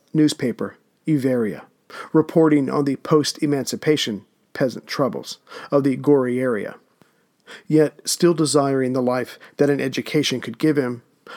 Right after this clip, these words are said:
Lado, as the law allowed, later enrolled in the seminary at Kiev. But in just under two years, he was kicked out of there as well, for being found with criminal literature.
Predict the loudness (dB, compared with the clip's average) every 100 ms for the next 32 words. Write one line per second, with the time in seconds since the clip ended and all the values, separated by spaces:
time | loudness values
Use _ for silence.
0 | -4 2 4 4 2 0 -6 _ _ -2
1 | 0 0 -2 0 2 2 0 0 0 -4
2 | -8 _ -20 -10 4 6 6 4 2 4
3 | 6 6 4 2 0 2 2 2 -2 -4
4 | -8 _ _ -6 -4 -2 -2 0 -4 -8
5 | -20 _ _ _ -20 -20 -2 4 4 2
6 | _ _ 0 2 4 2 0 -4 -4 -4
7 | 0 2 2 2 0 -4 -10 _ 0 2
8 | 0 -2 -2 0 0 -2 -4 -2 -2 -4
9 | -6 -6 -6 -10 _ -20 -18 -4 2 4
10 | 4 4 2 0 0 -2 -4 -4 -4 _
11 | 0 0 0 -4 -2 -2 -2 -4 -8 -10